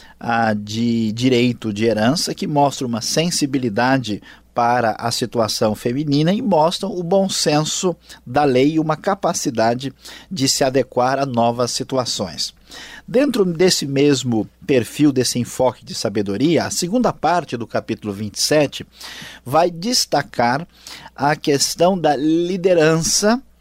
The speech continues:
daquele que haveria de ser o sucessor de Moisés, que é o famoso Josué, o general de grandes batalhas, Josué, filho de Num.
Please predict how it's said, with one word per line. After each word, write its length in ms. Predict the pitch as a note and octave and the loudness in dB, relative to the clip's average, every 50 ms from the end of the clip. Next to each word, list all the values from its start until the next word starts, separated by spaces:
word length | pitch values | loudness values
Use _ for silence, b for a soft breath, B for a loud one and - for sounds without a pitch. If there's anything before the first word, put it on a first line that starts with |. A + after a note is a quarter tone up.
| _ _ _ _ _ _ - | _ _ _ _ _ _ -12
daquele 960 | F#3 A#2 A#2+ A#2+ A#2+ A#2 A#2 D3+ D#3+ - - - D3 D#3+ F3+ F#3 F3+ E3 E3+ | -12 -10 -10 -10 -8 -2 0 0 0 -2 -2 0 2 4 4 2 2 -2 -6
que 160 | - - D3+ | -2 0 0
haveria 640 | C#3 B2+ B2+ B2+ B2 B2 B2+ D3+ G3 A3+ B3 A#3 F#3+ | 0 2 2 2 2 2 2 2 2 2 2 2 0
de 140 | D#3 C#3 C3 | 0 -2 -2
ser 320 | - - D3+ D#3+ F3 D#3+ | 0 2 2 2 4 2
o 100 | D3+ C#3 | 0 -2
sucessor 1000 | - - - - - B3 C4+ C4 - - - C#3 C3 - - - C#3 C#3+ D3 C#3 | -2 -6 -6 -2 0 0 0 0 0 0 0 0 -2 -2 -2 2 2 2 2 2
de 220 | A#2 A2 B2 D3 | -2 -6 -6 -6
Moisés, 1000 | D3 C#3 C#3 D3+ E3 G#3+ A3+ A3 F#3+ B2 A2 A#2+ B2 C3 D3+ D3+ D3+ D3+ - - | -6 -6 -6 -2 0 0 0 0 0 0 2 2 2 2 2 0 0 -4 -6 -8
que 240 | - - F3+ F3 D#3+ | -8 -6 0 2 2
é 220 | C#3+ D3 F3 G3 B B B B B B B B B | 4 2 2 0 B B B B B B B B B
o 140 | - C#3+ C#3 | -2 0 0
famoso 880 | C3 - C#3+ C3 B2+ A#2+ B2+ C#3+ E3+ E3+ E3 D3+ D#3 D3+ D3 B2+ F#2+ G2 | 0 0 0 0 2 4 4 4 4 2 0 2 2 2 2 2 0 -4
Josué, 960 | G2+ F#2+ G2 G2 F#2 B2+ E3 G3+ A3+ G#3 E3+ E3 C#3+ B2+ C#3+ D#3 D#3 C3 A2 | -6 -8 -8 -4 0 2 4 4 4 2 2 2 2 4 4 6 4 4 2
o 160 | G#2 G#2+ G#2+ G2+ | 0 -2 -4 -4
general 840 | G2+ G2 F2+ C#3+ D#3+ E3 D#3 C#3 B2+ C3 D3 D#3+ E3+ D#3+ C#3+ A#2 | -4 -4 0 0 0 0 0 0 0 2 2 4 4 4 4 2
de 140 | G#2 G#2+ G#2+ | 0 -2 -4
grandes 420 | F#2+ G#2 B2 D3 D#3+ D3+ C3+ A#2+ A#2 | -2 2 2 2 2 0 -4 -6 -4
batalhas, 680 | G#2+ A#2 G#2 - - - B2+ C#3 D3 D3+ C#3+ C3 A#2 | -2 -2 -2 -2 -2 0 0 0 2 0 -2 -2 -2
Josué, 520 | G2+ C#3 D#3+ F#3 D#3+ C#3+ B2+ B2+ C#3 D#3 B B B B B B B B B | 0 2 2 2 2 2 4 4 4 2 B B B B B B B B B
filho 340 | - - - D#3 D#3 D#3 D3+ | -16 -2 0 2 2 4 4
de 120 | D3+ F3 | 4 2
Num. 240 | E3+ F3 E3+ B2 | 4 4 4 2